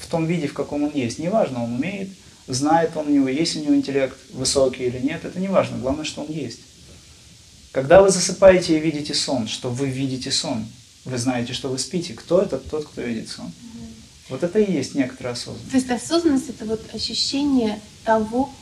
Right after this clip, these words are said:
Speaker 2: кто это все
Speaker 1: Да.
Speaker 2: ощущает.
Speaker 1: Но вернусь к изначальному.
Speaker 2: Да.
Speaker 1: Это осознанность людей, которые на пути,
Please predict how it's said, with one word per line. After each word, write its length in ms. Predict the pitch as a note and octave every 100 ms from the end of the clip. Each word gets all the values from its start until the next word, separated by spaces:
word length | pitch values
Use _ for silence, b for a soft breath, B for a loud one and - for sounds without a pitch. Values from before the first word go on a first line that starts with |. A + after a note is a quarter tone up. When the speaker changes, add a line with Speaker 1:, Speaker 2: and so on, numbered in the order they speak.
| -
Speaker 2:
кто 240 | A3+ A3+ G#3
это 120 | G#3 - -
все 340 | - G#3+ G#3+ -
Speaker 1:
Да. 220 | - C#3 A#2+
Speaker 2:
ощущает. 340 | - - E3 - - -
Speaker 1:
Но 260 | C#3+ D#3
вернусь 380 | D3 D#3+ F3+ F3
к 80 | -
изначальному. 480 | D#3 D#3+ - D3 C#3
Speaker 2:
Да. 300 | G#3 G3 -
Speaker 1:
Это 220 | D#3 D#3
осознанность 540 | D3+ - G#3+ F3 D#3 -
людей, 300 | D3 F#3+ A3+
которые 420 | E3 - D#3 D3+
на 100 | D#3+
пути, 520 | G#3 G3+ C3+ G#2+ -